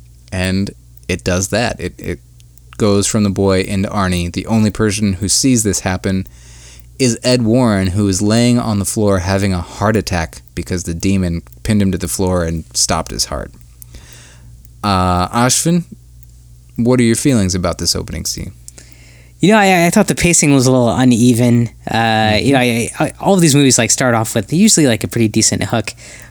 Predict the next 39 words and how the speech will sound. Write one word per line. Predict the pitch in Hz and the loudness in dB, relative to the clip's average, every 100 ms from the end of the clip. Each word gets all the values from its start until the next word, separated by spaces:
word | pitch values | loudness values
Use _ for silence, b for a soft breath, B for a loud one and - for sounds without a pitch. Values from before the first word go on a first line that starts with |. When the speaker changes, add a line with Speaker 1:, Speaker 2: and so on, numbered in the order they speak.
| - | -6
Speaker 2:
but | 156 | -4
this | - 135 - | -2 0 2
one, | 127 117 113 | 2 2 2
uh, | 104 | 2
I | 107 107 113 | 0 0 0
just | 127 | 0
feel | - | 0
like | 123 110 | 0 0
the, | - 107 | -2 -2
the | 107 | 0
dialogue | 117 117 117 113 | 0 2 2 2
was | 110 107 - | 2 2 -2
a | - - - | -6 -20 -8
little | - 127 | 0 0
here | 120 135 127 | 2 0 2
or | 117 | 2
there, | 117 113 113 | 0 2 2
and | 110 107 | 2 2
then, | 107 104 B B B | 2 0 B B B
uh, | 110 110 107 | -2 0 2
the, | 110 | 0
the | 107 | 0
kid | 120 - 123 | -2 0 2
in | 117 | 2
the | |
bathtub | 104 131 - 139 120 | 2 -2 0 0 2
is, | 117 110 | 2 0
is | 110 107 | 0 0
scared, | - - 120 113 | 0 0 0 2
and | 110 101 | 2 2
that | 113 95 | 0 0
you | 113 | 0
get, | 98 | 0
like, | 107 - | -2 0
a | 110 | 0
minor | 107 110 110 | 2 0 0
attack | 107 - 113 | -2 -2 -2
scene | - 117 107 | 0 0 2
there. | 110 107 | 2 0